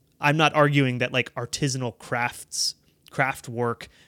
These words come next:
pre-industrial craft work was deeply individualistic. It definitely wasn't. But there is a sort of, um, there's a desire to escape from the reification and the,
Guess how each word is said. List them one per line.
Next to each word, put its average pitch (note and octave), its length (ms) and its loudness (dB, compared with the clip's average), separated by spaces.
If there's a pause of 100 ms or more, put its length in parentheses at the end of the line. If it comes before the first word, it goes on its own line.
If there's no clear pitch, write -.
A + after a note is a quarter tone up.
(160)
pre-industrial C3 640 -2
craft A#2 340 -6
work B2 240 -4
was B2 600 2
deeply C3 440 -4
individualistic. A2 880 -4
It C#3 160 -6
definitely A2+ 420 0
wasn't. B2 460 -2 (220)
But C#3+ 160 0
there E3 180 6
is F3+ 200 6
a E3 80 4
sort E3 200 0
of, C3+ 220 -2 (260)
um, A#2+ 360 0 (580)
there's E3+ 180 2
a E3+ 60 6
desire D3 480 4
to C#3+ 140 0
escape B2+ 400 -2
from C3 180 -2
the B2+ 100 -4
reification A2 920 -4
and B2 220 -4
the, B2 160 -2